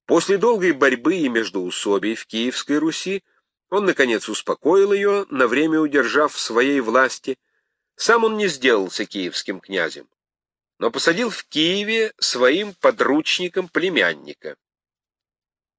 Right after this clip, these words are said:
Не раз побивал он половцев, побеждал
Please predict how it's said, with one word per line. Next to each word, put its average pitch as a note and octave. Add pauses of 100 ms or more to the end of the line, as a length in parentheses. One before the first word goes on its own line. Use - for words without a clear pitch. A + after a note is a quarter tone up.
(920)
Не D3+
раз A3+
побивал C#3
он G2
половцев, F3+
побеждал A#2